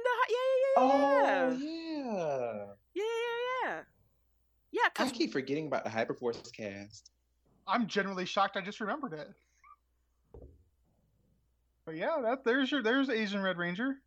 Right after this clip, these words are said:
Speaker 3: Um, trying to think if there's any more.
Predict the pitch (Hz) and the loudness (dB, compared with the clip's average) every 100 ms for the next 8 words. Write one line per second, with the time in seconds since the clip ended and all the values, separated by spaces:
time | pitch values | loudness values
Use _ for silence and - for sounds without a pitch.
0 | _ _ - 170 170 165 160 160 _ _ | _ _ -4 0 2 0 -2 -6 _ _
1 | _ _ _ _ _ - - _ _ _ | _ _ _ _ _ -12 -12 _ _ _
2 | _ _ _ - 247 277 - 247 226 - | _ _ _ -12 -10 -10 -4 -4 -4 -6
3 | 151 - 196 214 151 147 175 - - - | -8 -6 -4 -2 -2 -2 0 -2 -2 -4